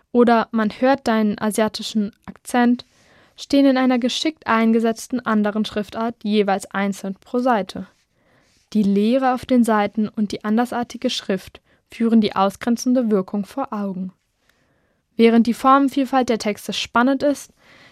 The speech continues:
ist die Sprache in dieser Erzählung relativ gleichbleibend, wenig ausgefeilt, insgesamt nüchtern. Eigentlich ist die Erzählerin auf einer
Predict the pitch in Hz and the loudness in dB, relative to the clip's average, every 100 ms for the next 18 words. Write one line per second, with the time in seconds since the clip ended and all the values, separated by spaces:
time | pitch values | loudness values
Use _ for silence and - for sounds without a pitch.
0 | _ 311 - 277 - 254 247 247 226 220 | _ -2 -2 0 4 6 6 4 4 2
1 | 202 196 - 226 220 220 - - 294 294 | -2 -2 0 2 2 -2 -6 -2 2 2
2 | 262 254 - 202 196 - 202 196 196 196 | 2 -4 -2 0 0 -4 -6 -4 -4 -6
3 | _ 202 220 202 190 208 214 - - 233 | _ 0 2 2 0 -2 -4 -8 -8 -6
4 | 220 - _ 269 254 - 254 254 240 - | -6 -6 _ -2 -2 -2 0 0 -2 -10
5 | _ 277 277 233 - 190 190 - _ _ | _ 2 4 2 -4 -10 -10 -14 _ _
6 | _ _ _ _ - 202 208 226 247 254 | _ _ _ _ 2 2 2 -2 -4 -6
7 | - 269 262 285 269 262 262 - 262 262 | -4 -4 0 0 2 0 -2 0 0 0